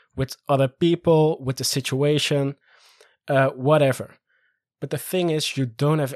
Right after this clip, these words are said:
any control over it. Not a thing. Like, you might have control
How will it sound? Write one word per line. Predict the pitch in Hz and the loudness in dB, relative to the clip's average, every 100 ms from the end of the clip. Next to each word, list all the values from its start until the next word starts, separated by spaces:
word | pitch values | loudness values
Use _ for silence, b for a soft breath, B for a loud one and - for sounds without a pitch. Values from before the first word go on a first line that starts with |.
| - | -2
any | 165 160 | 0 0
control | 151 139 147 143 131 | -2 -2 0 0 0
over | 117 101 | -4 -8
it. | 101 - - _ _ _ _ | -14 -20 -20 _ _ _ _
Not | 131 151 | -6 -2
a | 151 | -2
thing. | 123 - 170 135 107 - | -4 -4 -2 -2 -4 -4
Like, | 139 139 | -2 0
you | 139 | 0
might | 139 165 165 | 2 2 2
have | - | -2
control | 139 123 156 151 156 | -4 -4 -2 -2 -2